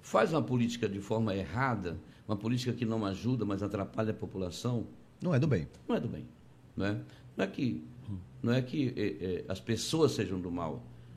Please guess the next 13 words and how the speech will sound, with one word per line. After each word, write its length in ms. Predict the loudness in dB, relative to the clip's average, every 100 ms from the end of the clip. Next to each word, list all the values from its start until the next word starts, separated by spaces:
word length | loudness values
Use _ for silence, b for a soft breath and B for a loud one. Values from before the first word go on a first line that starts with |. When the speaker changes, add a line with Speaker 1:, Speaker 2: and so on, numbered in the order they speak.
| B -4
Speaker 1:
mas 180 | -2 0
a 120 | -2
forma 640 | -4 -6 2 4 6 4 4
como 200 | 0 0
tá 140 | -2
sendo 240 | -2 -4 -2
feito, 200 | 0 4
Speaker 2:
Conduzido, 500 | 6 6 4 2 0
né? 80 | 2
Speaker 1:
conduzida, 720 | 2 2 0 2 4 4 2
trabalhada, 720 | 0 0 0 2 2 2 2
moldada, 600 | 0 0 0 0 2 0
aplicada, 760 | -4 -6 -4 -2 0 0 -4